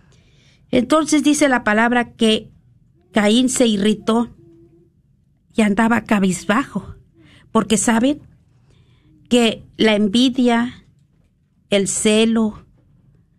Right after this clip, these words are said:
el egoísmo, eh, la crítica, el juicio hacia el otro hermano, sea quien sea, separa al hombre. Como que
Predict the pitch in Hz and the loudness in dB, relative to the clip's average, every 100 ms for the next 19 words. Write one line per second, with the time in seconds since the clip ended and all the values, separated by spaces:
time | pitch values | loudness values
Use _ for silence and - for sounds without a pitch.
0 | _ 202 202 196 190 190 214 220 - 220 | _ -2 0 2 2 2 2 0 -2 -2
1 | 208 196 - - _ _ _ _ _ _ | -2 -4 -12 -20 _ _ _ _ _ _
2 | _ _ _ _ _ _ - 214 208 196 | _ _ _ _ _ _ -2 2 2 2
3 | 185 - - _ _ _ _ - 190 190 | -2 -6 -18 _ _ _ _ -2 -2 0
4 | 214 220 226 247 - 196 185 - - 339 | 0 2 0 -2 -2 -2 -2 -2 0 2
5 | 339 - 202 165 - - - 190 202 190 | 0 -2 -2 -2 -4 -8 -6 -2 0 0
6 | 208 202 240 196 196 202 220 262 - - | 0 0 0 0 0 0 0 -4 -8 -20
7 | _ _ - 214 214 214 208 - 214 214 | _ _ -6 -2 -2 0 -2 0 -2 -2
8 | - - _ - 233 - 240 254 226 247 | -6 -20 _ -2 -2 0 0 2 2 2
9 | 277 220 151 - _ _ _ _ _ _ | 0 -2 -6 -14 _ _ _ _ _ _
10 | _ _ _ _ 233 220 220 240 226 214 | _ _ _ _ 2 2 2 0 0 0